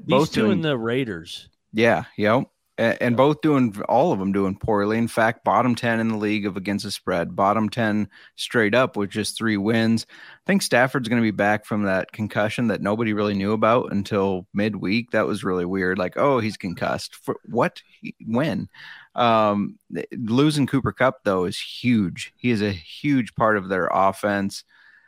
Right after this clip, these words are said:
Speaker 2: I think the only way the Rams win this game is if they can get that league worst rushing attack going. Right now, they're only averaging sixty-eight point one yards per game. That's a
Speaker 1: Yeah.
Speaker 2: complete bottom.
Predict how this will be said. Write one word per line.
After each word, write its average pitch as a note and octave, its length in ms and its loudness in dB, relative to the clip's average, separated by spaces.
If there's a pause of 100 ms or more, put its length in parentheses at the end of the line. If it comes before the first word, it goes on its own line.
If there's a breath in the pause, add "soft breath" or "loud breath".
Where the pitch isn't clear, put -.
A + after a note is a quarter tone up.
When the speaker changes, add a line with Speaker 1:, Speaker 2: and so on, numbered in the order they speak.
(220 soft breath)
Speaker 2:
I - 80 -4
think F3+ 240 0
the C3+ 120 2
only C3+ 200 4
way A#2+ 360 4
the A2 180 -2
Rams G#2 360 0
win G#2 300 0
this C3+ 200 0
game D3 440 -2 (320)
is A2 260 -2
if A2+ 400 0 (100)
they A2 160 0
can A2 160 -2
get A2 160 0
that F#2 200 2
league A2+ 220 0
worst G2+ 580 -2 (120)
rushing G#2+ 400 0
attack F#2+ 380 -2
going. F#2+ 340 0
Right G#2+ 200 0
now, B2+ 160 2
they're A2+ 140 2
only A#2+ 220 2
averaging G#2+ 380 0
sixty-eight - 600 -4
point A2 280 -4
one A#2+ 280 2
yards A2 380 2 (120)
per D#3+ 180 -2
game. A2+ 460 0 (340 soft breath)
That's C3+ 180 0
a F#2 60 -6
Speaker 1:
Yeah. F2 40 -10
Speaker 2:
complete A#2+ 420 -2
bottom. G2 560 2